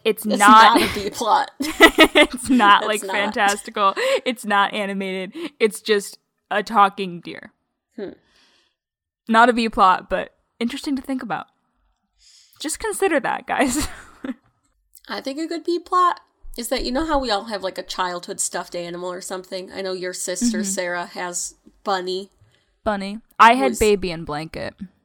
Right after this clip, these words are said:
Speaker 2: Mm. I think I had, I don't know what I had. Anyway, so I think the main character, like, loses their blanket slash stuffed animal.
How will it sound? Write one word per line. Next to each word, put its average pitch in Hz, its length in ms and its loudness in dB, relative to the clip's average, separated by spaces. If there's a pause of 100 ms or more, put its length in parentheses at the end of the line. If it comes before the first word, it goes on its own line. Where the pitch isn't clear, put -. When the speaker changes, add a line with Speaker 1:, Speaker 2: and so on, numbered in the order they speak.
Speaker 2:
Mm. 190 280 -10 (400)
I 254 40 -10
think 320 160 -4
I 320 80 -2
had, 277 360 -4 (480)
I - 40 -20
don't 359 200 -8
know - 80 -8
what 190 100 -8
I - 60 -12
had. - 240 -12 (380)
Anyway, 214 400 -6
so - 160 -8
I 262 80 -4
think 330 280 -8
the 381 80 -8
main 233 260 -6
character, 220 420 -10
like, 180 340 -10
loses 185 840 -6 (260)
their 180 540 -6 (440)
blanket 175 580 -12
slash - 520 -6 (180)
stuffed - 380 -8
animal. 202 520 -6